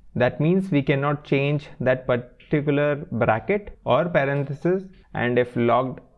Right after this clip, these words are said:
of I is zero, we can change it. We need to return true if the string S is a valid parenthesis string, otherwise we return false. So here are the certain example given in the problem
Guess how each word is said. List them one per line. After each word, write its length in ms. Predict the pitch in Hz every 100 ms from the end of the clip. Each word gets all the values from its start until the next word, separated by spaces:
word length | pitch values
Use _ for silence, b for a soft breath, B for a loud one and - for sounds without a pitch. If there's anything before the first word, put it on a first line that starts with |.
| -
of 160 | 123
I 220 | 127 120 120
is 180 | 117
zero, 300 | 113 143 196
we 180 | 202 151
can 240 | 147 139 131
change 380 | 127 110 101
it. 240 | - - - _ _ _ -
We 120 | 185
need 160 | 240
to 100 | 240
return 400 | 190 175 185 185
true 400 | 180 185 131 - - -
if 180 | 170 165
the 100 | 165
string 420 | 170 170 151 - 120
S 400 | 139 123 - - -
is 120 | 131 -
a 100 | 135
valid 600 | 117 131 147 180 175 -
parenthesis 580 | 131 120 120 127 123 -
string, 340 | - 185 190 -
otherwise 540 | 120 135 135 139 135
we 200 | 120 117
return 340 | 107 110 117
false. 460 | 127 - - - - - _ _ _
So 200 | - 160
here 180 | 180 190
are 120 | 180
the 120 | 165
certain 360 | 170 151 151 151
example 500 | 120 123 123 143 143
given 200 | 131 131
in 100 | 123
the 100 | 123
problem 560 | 123 117 127 160 170